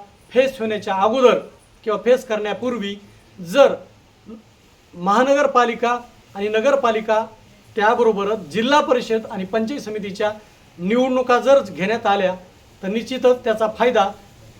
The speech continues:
भाजपला विधानसभा निवडणुकीमध्ये होऊ शकतो. त्याचं कारण एक, एक असं आहे मित्रांनो की आता लोकसभा निवडणूक जी झालेली आहे, या निवडणुकीमध्ये जिल्हा परिषद सदस्य नव्हते,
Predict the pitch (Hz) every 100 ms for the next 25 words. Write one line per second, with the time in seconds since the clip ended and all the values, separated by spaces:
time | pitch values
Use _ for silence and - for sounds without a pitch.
0 | 151 180 214 262 262 226 240 - - _
1 | - 170 247 294 240 226 214 208 202 190
2 | 196 202 196 196 233 175 165 170 156 -
3 | _ _ 214 214 220 233 254 277 285 -
4 | _ - - 254 - 214 196 285 240 214
5 | 208 202 190 202 - - _ 214 214 277
6 | 254 254 254 254 262 247 247 247 240 226
7 | 202 202 208 196 160 151 _ _ _ -
8 | 190 247 285 269 247 233 226 220 220 214
9 | 185 185 - _ _ _ _ _ 156 202
10 | 240 254 262 247 262 247 226 247 240 240
11 | 233 226 233 233